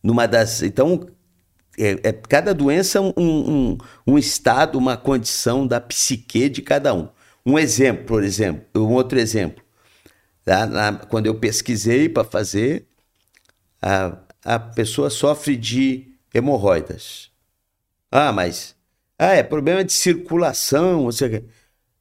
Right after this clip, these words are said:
É sintoma de pessoa que acha que tem que carregar o mundo nas costas, que todo mundo depende dela,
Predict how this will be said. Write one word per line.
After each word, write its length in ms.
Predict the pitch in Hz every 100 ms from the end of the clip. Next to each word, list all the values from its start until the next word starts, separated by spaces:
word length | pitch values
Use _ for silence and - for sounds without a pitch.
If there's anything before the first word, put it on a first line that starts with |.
| -
É 140 | 95
sintoma 720 | 101 - 135 131 139 156 208
de 100 | 190
pessoa 540 | 156 147 131 - 143 190
que 160 | -
acha 300 | 165 156 -
que 120 | 175 139
tem 240 | - 160
que 100 | 151
carregar 420 | 170 156 135 135
o 120 | 147
mundo 380 | 123 123 160 131
nas 240 | 127 120 -
costas, 580 | - 135 170 - 175
que 120 | - -
todo 340 | - 180 175
mundo 320 | 143 156 131
depende 500 | 127 127 135 131 117
dela, 540 | 101 104 117 160 160